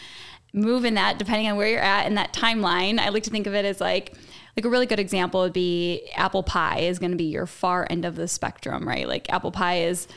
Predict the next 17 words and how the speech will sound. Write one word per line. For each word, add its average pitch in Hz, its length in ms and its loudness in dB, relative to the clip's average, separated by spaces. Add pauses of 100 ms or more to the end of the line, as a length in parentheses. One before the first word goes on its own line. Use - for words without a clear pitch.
(220)
low 208 160 2
nutrients. 185 840 0 (240)
Your 208 140 0
next 254 280 0 (220)
better 214 360 0
step - 460 0
would 190 200 -2
be, 190 280 -2
okay, 202 320 -2
applesauce. - 580 -4
We're 185 60 -4
getting 190 200 -2
closer 185 480 -4
to 185 120 -4
the 180 100 -2
real 165 220 -2
thing. - 360 -8